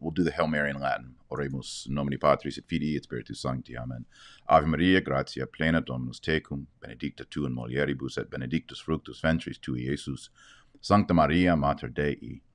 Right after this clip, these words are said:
ora pro nobis peccatoribus, nunc et at hora mortis nostrae. Amen. Nomine Patris et Filii et Spiritus Sancti.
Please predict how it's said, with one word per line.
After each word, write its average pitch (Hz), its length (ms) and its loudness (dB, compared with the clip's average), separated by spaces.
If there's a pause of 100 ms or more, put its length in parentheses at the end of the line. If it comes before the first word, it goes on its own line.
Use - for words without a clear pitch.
ora 64 180 -4
pro - 160 -6
nobis 78 400 0
peccatoribus, 73 720 0
nunc 90 280 2
et - 60 -14
at - 120 -12
hora 60 180 -10
mortis 64 420 -10
nostrae. 62 500 -12 (420)
Amen. 67 400 0
Nomine 64 240 -2
Patris 65 400 0
et - 80 -20
Filii 69 440 -2 (360)
et - 120 -4
Spiritus - 400 -6
Sancti. 64 560 -6